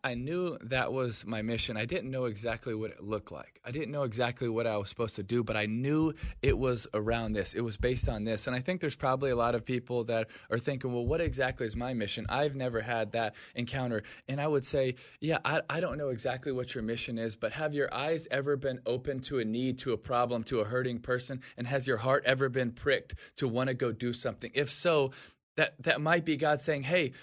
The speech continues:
go start to meet this need.'" And you might not know exactly what it looks like. You might not know exactly the end goal or how the twists and the turns in it, but it's gotta also start with action.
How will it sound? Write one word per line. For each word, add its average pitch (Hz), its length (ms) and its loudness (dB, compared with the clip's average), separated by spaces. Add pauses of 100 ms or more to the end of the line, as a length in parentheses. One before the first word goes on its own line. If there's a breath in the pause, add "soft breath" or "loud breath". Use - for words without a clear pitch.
(160 loud breath)
go 160 120 4
start 156 320 2
to 147 100 0
meet 143 220 -4
this 135 220 -2
need.'" 127 420 -4
And 147 100 0
you 156 80 0
might 175 200 2
not 165 160 0
know 170 120 4
exactly 147 440 4
what 147 160 6
it 123 80 2
looks 160 240 0
like. 139 180 4
You 170 120 -2
might 160 180 2
not 165 120 2
know 165 140 2
exactly 151 480 2
the 147 220 -2
end 147 120 -4
goal 160 280 6
or 135 100 2 (160 loud breath)
how 165 220 6
the 151 180 0
twists 170 340 0
and 156 120 -2
the 143 40 4
turns 151 420 0
in 160 180 2
it, 131 140 2 (220 loud breath)
but 170 120 4
it's 160 100 0
gotta 170 260 6
also 156 300 4
start 151 420 4
with 143 220 -2
action. 127 500 2